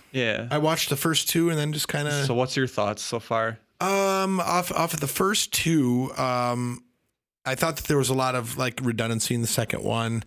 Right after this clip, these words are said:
Speaker 2: a lot
Speaker 1: Mm-hmm.
Speaker 2: of dramatic music, but some interesting, interesting stuff. If you can believe the interviews and the footage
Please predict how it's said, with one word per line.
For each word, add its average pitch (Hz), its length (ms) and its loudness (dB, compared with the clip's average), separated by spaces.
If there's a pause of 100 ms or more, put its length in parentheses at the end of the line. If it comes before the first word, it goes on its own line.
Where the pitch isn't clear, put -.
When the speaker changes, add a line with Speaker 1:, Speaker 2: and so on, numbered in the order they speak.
(240)
Speaker 2:
a 110 40 -4
lot 147 80 4
Speaker 1:
Mm-hmm. 151 80 4
Speaker 2:
of 147 60 2
dramatic 127 420 2
music, 120 320 0
but 139 160 0
some 135 320 0
interesting, 156 760 2
interesting 123 460 0
stuff. 226 360 0
If - 120 -4
you - 60 -8
can 123 120 2
believe 135 360 0
the 135 100 -2
interviews 147 580 2
and 143 100 0
the 110 80 0
footage 147 560 0